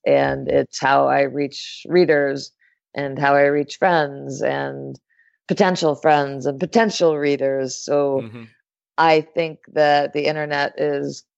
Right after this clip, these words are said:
Speaker 1: quite a boon to anyone running a small business, not just woodworking. But, uh, that, that's on the business side of things. On the personal side of things, it's so great to meet lots of people all over the country and all over the world and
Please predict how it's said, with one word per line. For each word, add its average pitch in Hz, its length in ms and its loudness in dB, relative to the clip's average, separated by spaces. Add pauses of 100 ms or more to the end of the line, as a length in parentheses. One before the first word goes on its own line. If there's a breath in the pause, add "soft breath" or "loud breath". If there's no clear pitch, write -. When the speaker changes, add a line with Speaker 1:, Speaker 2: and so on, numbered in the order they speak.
(180)
Speaker 1:
quite 170 260 4
a 156 60 4
boon 156 400 0
to 151 120 -2
anyone 151 440 2
running 135 260 -10
a 135 40 -8
small 131 260 -4
business, 135 460 2
not 135 160 -2
just 131 220 -6
woodworking. 135 680 -2 (400 loud breath)
But, 151 280 4 (320)
uh, 156 240 4
that, 160 200 2
that's 151 220 2
on 139 100 -8
the 135 80 -8
business 135 400 -8
side 139 180 0
of 139 100 -4
things. 139 280 -4
On 165 100 4
the 160 80 -4
personal 175 400 -2
side 143 260 0
of 139 160 -4
things, 139 300 -4
it's 139 200 -6
so 170 420 4
great 143 380 -2
to 156 140 -4
meet 147 240 -4
lots - 240 -2
of 143 120 -8
people 151 280 0
all 151 240 4
over 143 180 2
the 143 80 -6
country 143 380 -2
and 170 80 0
all 165 140 4
over 165 200 2
the 165 80 0
world 170 460 2 (420)
and 151 440 0